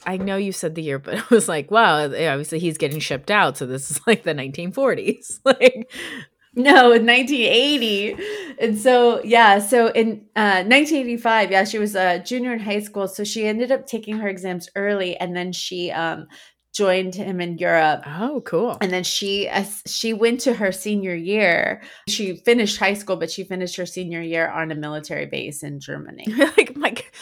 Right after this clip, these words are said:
Speaker 1: oh, my,
Speaker 2: Um,
Speaker 1: my wife <laughs> has to go to, go to high school. <laughs> That's crazy. That's
Speaker 2: Yeah.
Speaker 1: crazy.
Speaker 2: I wonder if it's the same. So my, my s-, parents lived on a German, uh,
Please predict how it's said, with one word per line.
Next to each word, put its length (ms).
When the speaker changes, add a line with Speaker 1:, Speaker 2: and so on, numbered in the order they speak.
Speaker 1:
oh, 120
my, 140
Speaker 2:
Um, 180
Speaker 1:
my 100
wife 260
<laughs> 80
has 260
to 100
go 300
to, 200
go 160
to 360
high 140
school. 540
<laughs> 280
That's 180
crazy. 580
That's 120
Speaker 2:
Yeah. 460
Speaker 1:
crazy. 180
Speaker 2:
I 80
wonder 280
if 60
it's 140
the 100
same. 420
So 160
my, 320
my 280
s-, 200
parents 460
lived 200
on 140
a 320
German, 680
uh, 140